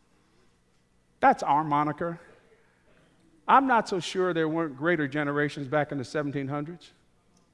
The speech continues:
So our moment in history is not, <laughs> you know, it's not that it's the, it's the greatest one either. Secondly, I would say to us is that we need to allow the younger generation to mentor us.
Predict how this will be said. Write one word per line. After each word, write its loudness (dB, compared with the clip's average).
So 6
our 6
moment 0
in -4
history -2
is -4
not, 0
<laughs> -6
you 0
know, -2
it's -6
not 6
that 8
it's 2
the, 0
it's 0
the 0
greatest -2
one 0
either. -2
Secondly, 4
I 2
would -2
say 0
to 2
us 2
is 0
that 0
we 0
need -2
to 4
allow 4
the -2
younger -2
generation -6
to -10
mentor -8
us. -14